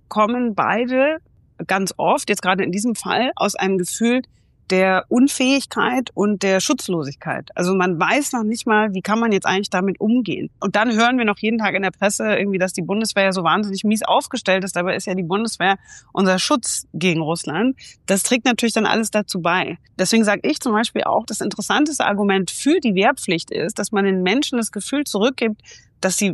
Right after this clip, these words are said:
wissen, was sie tun könnten, wenn es denn zum schlimmsten Fall käme. Also dieses Gefühl, dass wir diese Fähigkeit gar nicht haben und dass wir keinen Plan haben, was wir eigentlich machen sollten. Das heißt, eigentlich müssen wir zurück zu so einer,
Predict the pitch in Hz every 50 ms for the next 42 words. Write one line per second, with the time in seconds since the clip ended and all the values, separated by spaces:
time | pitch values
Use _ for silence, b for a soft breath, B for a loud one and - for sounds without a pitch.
0 | - - 254 311 - 302 240 240 240 247 262 - - 196 208 - - 208 175 -
1 | - 233 233 220 180 190 208 247 294 - 233 190 175 180 208 208 - - 190 185
2 | - 185 175 - - 185 202 - - 202 180 - - 170 165 139 - - 156 147
3 | 170 160 135 - - 165 180 180 - B B B B - - 196 202 208 196 -
4 | 208 185 - - 247 254 262 269 262 b b b b - - 196 - - 214 190
5 | 190 170 165 165 - - 220 269 311 294 - - 269 226 220 - - - 175 190
6 | 202 196 180 - 175 160 190 220 214 175 196 185 - - 175 - 190 180 170 170
7 | - - - 180 156 160 180 208 240 233 220 196 196 202 196 185 185 - - -
8 | - 165 156 - 180 185 196 185 151 156 147 - 156 160 - 185 185 - - -
9 | 160 175 208 247 254 233 214 - 226 214 - 226 202 190 - - 185 175 214 214
10 | - - - 196 180 196 185 180 175 170